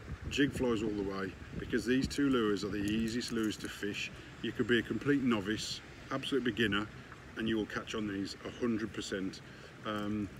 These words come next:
in regards to that style lure, because the lip on the front, uh, if you can see, 'cause they, they move so much, he says. Uh, I can't really hold it still enough to make it, to show you. It's got a lot of movement anyway. Uh, this makes it move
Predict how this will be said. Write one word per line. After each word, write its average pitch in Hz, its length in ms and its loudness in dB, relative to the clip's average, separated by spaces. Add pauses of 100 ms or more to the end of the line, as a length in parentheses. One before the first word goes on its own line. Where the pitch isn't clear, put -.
(320)
in 110 80 0
regards 120 400 2
to 113 220 0
that 120 200 -2
style 110 260 0
lure, 101 360 4
because 123 280 2
the 113 80 4
lip 117 220 4
on 113 80 0
the 107 80 2
front, 104 400 0 (420)
uh, 110 200 -4 (600)
if - 140 -10
you 110 60 -6
can 101 200 0
see, 101 300 -2
'cause 117 160 0
they, 123 140 4
they 117 200 2
move 117 320 8
so 110 220 0
much, - 520 0 (440)
he - 60 -10
says. 92 340 -4 (880)
Uh, 98 260 -2
I 87 120 -8
can't 85 140 -4
really 85 140 -4
hold 90 160 -4
it 85 100 -8
still - 200 -4
enough 92 200 -4
to 98 100 -4
make 101 260 -2
it, 101 80 -2 (200)
to - 100 -10
show 101 200 -2
you. 95 200 0 (600)
It's 104 100 -4
got 123 160 2
a 117 60 4
lot 120 160 4
of 104 60 -2
movement 95 420 -2
anyway. 95 360 -2 (440)
Uh, 104 140 0 (440)
this 135 220 4
makes 131 340 6
it 127 80 -2 (260)
move 113 560 4